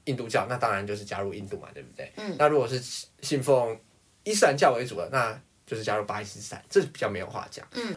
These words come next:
Speaker 1: 只是比较麻烦的是，在 Jammu and Kashmir 这个地方啊，他的国王，哦，算是国王啦，他们叫做 princely state，就是王宫的国，国，或者是你说是一个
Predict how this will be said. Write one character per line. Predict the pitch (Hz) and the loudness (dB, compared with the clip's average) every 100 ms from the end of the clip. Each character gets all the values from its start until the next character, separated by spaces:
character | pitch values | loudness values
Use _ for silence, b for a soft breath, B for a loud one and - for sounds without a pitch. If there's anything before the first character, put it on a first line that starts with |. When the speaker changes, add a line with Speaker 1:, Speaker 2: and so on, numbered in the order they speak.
| - | -6
Speaker 1:
只 | - 165 | 2 2
是 | 254 | 4
比 | 185 | 6
较 | 214 | 6
麻 | 165 135 | 8 4
烦 | 123 127 | 4 2
的 | |
是， | 160 156 | 0 4
在 | 165 143 | 6 6
Jammu | 135 120 151 160 | 4 2 4 0
and | 117 | -2
Kashmir | 104 104 - 113 113 | -4 -4 0 0 0
这 | - | 0
个 | 135 | 0
地 | 127 - 135 | -2 -2 -2
方 | 110 107 101 | 0 0 0
啊， | 73 - B B B | -6 -10 B B B
他 | 185 | 6
的 | 185 165 143 135 | 8 6 6 2
国 | 135 139 151 | 4 8 8
王， | 131 110 131 _ | 6 2 -10 _
哦， | - 104 - _ b b | -4 -4 -4 _ b b
算 | 202 180 | 6 6
是 | - | 6
国 | 127 | 2
王 | 98 104 | 2 0
啦， | 104 | 0
他 | 131 | 0
们 | 127 | 0
叫 | 127 | 0
做 | 120 117 | 0 0
princely | - 143 135 135 131 | 2 0 0 -2 -2
state， | - 123 - - | 0 0 0 -6
就 | 131 | -6
是 | 127 120 120 B B B _ _ _ - | -6 -8 -10 B B B _ _ _ -4
王 | - 113 131 | 6 6 8
宫 | 135 131 | 6 4
的 | 127 101 | 2 0
国， | 104 - 104 113 _ _ _ _ | -2 -6 -6 -8 _ _ _ _
国， | - 98 - | -6 -6 0
或 | - | 4
者 | 160 | 4
是 | 156 | 4
你 | 113 | -2
说 | 104 120 | -2 -4
是 | 123 113 | -4 -4
一 | |
个 | 101 92 - - 50 - | -2 -2 -2 -4 -6 -10